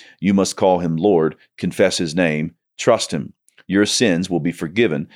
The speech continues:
and you will be made a real man. Now for the law of this Christ.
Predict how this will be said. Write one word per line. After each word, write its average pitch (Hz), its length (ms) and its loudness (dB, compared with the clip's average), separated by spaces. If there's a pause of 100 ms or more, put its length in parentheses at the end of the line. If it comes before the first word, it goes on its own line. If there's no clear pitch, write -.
and 85 140 -4
you 98 100 0
will 113 140 2
be 107 120 0
made 71 380 -4
a 85 80 0
real 85 300 0
man. 80 540 -4 (720)
Now 101 260 2
for 110 100 -2
the 92 100 4
law 90 400 4
of 76 140 -4
this 80 160 -4
Christ. - 560 -2